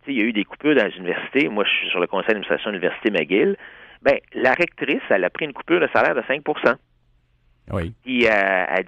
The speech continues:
Speaker 1: dit, « Écoutez, quand, tu sais, quand les choses se seront rétablies, je vais me reprendre, mais là, euh, ça va mal, puis on prend une coupure de salaire de cinq pour cent. » Alors, moi, j'aurais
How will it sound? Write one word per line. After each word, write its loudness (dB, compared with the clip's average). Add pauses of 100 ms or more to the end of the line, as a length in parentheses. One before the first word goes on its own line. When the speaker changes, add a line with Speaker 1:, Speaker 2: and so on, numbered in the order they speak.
Speaker 1:
dit, « -4
Écoutez, 0
quand, 2
tu -18
sais, -2
quand 0
les 2
choses 0
se 2
seront -2
rétablies, 0
je 0
vais 2
me 2
reprendre, -4
mais 2
là, 4 (480)
euh, 2 (240)
ça 2
va 4
mal, -2
puis -10
on -6
prend -2
une -4
coupure -2
de 2
salaire 2
de -2
cinq -4
pour -4
cent. » 2 (840)
Alors, -4
moi, 0 (200)
j'aurais 2